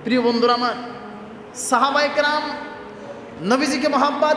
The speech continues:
করে, ভালোবেসে এক একজন মানুষ তারা স্বর্ণের মানুষে পরিণত হয়েছিলেন,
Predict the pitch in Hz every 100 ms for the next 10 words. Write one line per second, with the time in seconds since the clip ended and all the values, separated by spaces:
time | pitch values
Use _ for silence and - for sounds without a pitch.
0 | 254 247 185 151 - - - - - -
1 | - - 175 277 311 269 254 202 156 -
2 | - 233 285 247 269 262 233 254 262 254
3 | 247 240 214 180 - - - - - -
4 | 220 262 269 269 226 208 269 269 233 214
5 | 196 165 156 147 151 135